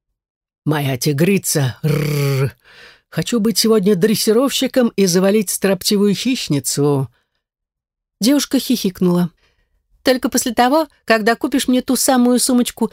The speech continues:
из бутика Прада. Я за ней полгода гонялась, представляешь?» «О чем речь вообще? Куплю, конечно. Я же люблю твой большой рот, он творит чудеса». «А твоя жена, когда из Майами возвращается?» «Поедем в отель».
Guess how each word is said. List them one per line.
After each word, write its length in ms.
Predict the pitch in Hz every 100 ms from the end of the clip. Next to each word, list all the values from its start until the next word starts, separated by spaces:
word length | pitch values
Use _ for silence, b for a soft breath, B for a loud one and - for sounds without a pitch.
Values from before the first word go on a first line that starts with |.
| B
из 180 | - 214
бутика 440 | 202 220 240 254 240
Прада. 560 | 226 202 147 139 160 - B B
Я 120 | 269
за 100 | 247
ней 160 | 254 262
полгода 520 | 285 359 294 220 185
гонялась, 480 | 185 190 185 175 180
представляешь?» 920 | - 226 - 233 262 339 208 - - _ _ _ _ _ _ _
«О 120 | -
чем 320 | - 165 135
речь 280 | 135 143 -
вообще? 440 | 143 - - 151 120 -
Куплю, 340 | 165 - 180
конечно. 640 | 196 190 147 127 - 123 - _ _ _ _ -
Я 120 | 135
же 100 | 143
люблю 240 | 147 165
твой 220 | 170 170
большой 460 | 156 160 151 165 170
рот, 340 | 165 170 147
он 160 | 143 143
творит 420 | - 170 170 180
чудеса». 720 | - 185 196 - 208 185 139 - _ _ _ _ _ _ _ _ _ -
«А 60 |
твоя 200 | 311 320
жена, 440 | 277 285 247 226 240 _ -
когда 300 | 262 240 277
из 120 | 262
Майами 400 | 277 269 277 277
возвращается?» 880 | 254 254 262 - 262 254 - 262 247 _ _ _ _ _ _ _ _ _ _
«Поедем 360 | - 143 139 139
в 60 |
отель». 340 | 139 165 180